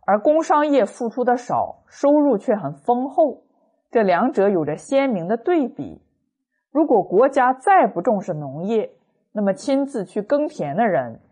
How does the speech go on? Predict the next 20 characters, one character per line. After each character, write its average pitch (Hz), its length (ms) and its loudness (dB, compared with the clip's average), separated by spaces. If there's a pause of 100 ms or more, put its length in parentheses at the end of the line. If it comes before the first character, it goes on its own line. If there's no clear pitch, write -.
(100)
就 208 100 -4
越 214 220 2
来 170 160 0
越 233 160 0
少 160 380 -10
了， - 240 -18 (400)
粮 175 300 2
食 262 180 -2
不 202 140 -4
够 233 240 2
吃， 262 500 -6 (920)
国 185 160 2
家 175 340 0 (360)
很 160 300 -2
容 147 220 -2
易 220 60 0
陷 220 240 -2
入 151 180 -8
危 156 180 -4
难。 175 260 -10